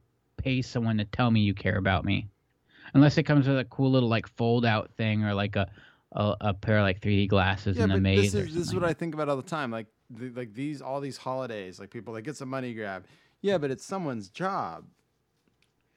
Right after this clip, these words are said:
Speaker 1: Yeah, well, or you can go to Joseph Gordon-Levitt route, um, dance with some birds and leave your greeting card job to be an architect.
Speaker 2: Yeah, was that five hundred Days of Summer?
Speaker 1: Yeah, that's a good movie.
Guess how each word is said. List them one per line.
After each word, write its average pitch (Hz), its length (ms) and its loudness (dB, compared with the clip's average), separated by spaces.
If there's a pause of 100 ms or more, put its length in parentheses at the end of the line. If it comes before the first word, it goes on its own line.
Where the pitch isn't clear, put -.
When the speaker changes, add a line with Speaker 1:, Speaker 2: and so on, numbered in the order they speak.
(360)
Speaker 1:
Yeah, 240 300 6
well, 233 440 4
or 226 280 4
you 226 140 2
can 226 200 2
go 208 240 2
to 175 60 -2 (420)
Joseph 190 440 2
Gordon-Levitt 170 880 6
route, 165 340 4 (680)
um, 151 260 6
dance 156 260 6
with 175 140 2
some 170 220 8
birds 147 360 6
and 156 420 6 (100)
leave 156 300 6
your 156 120 8
greeting 160 340 6
card 156 260 6
job 160 320 4
to 180 80 6
be 185 140 6
an 196 80 8
architect. 175 600 0 (1800)
Speaker 2:
Yeah, 101 360 -10
was 107 220 -16
that 98 180 -10
five 104 180 -10
hundred 107 220 -12
Days 107 180 -10
of 98 60 -16
Summer? 113 380 -14 (340)
Speaker 1:
Yeah, 117 200 -4
that's 139 140 -4
a 135 40 -8
good - 160 -10
movie. 95 220 -10